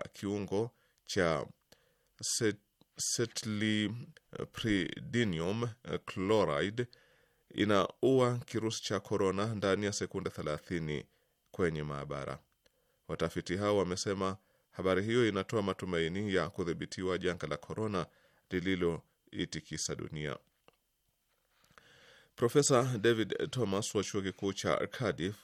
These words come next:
amesema majaribio ya kliniki ya dawa hiyo ya kusugutua mdomo yanatazamiwa kukamilika mapema mwaka ujao, elfu mbili na ishirini na moja, ili iidhinishwe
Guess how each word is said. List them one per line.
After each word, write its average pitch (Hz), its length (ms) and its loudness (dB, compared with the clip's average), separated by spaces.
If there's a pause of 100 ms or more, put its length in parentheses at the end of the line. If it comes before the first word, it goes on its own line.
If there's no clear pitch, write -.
(180)
amesema 101 580 0
majaribio 101 760 2
ya 98 180 4
kliniki 98 720 -2
ya 82 120 6
dawa 78 260 0
hiyo 107 320 2 (300)
ya 92 120 4
kusugutua 82 680 -2
mdomo 101 400 2 (380)
yanatazamiwa 87 580 -2
kukamilika 87 680 -4
mapema 87 460 -4
mwaka 82 280 -6
ujao, 90 320 0
elfu 90 240 -4
mbili 87 260 -4
na 78 80 -2
ishirini - 360 -8
na 71 80 -6
moja, 90 340 0 (460)
ili 90 280 0
iidhinishwe 101 800 0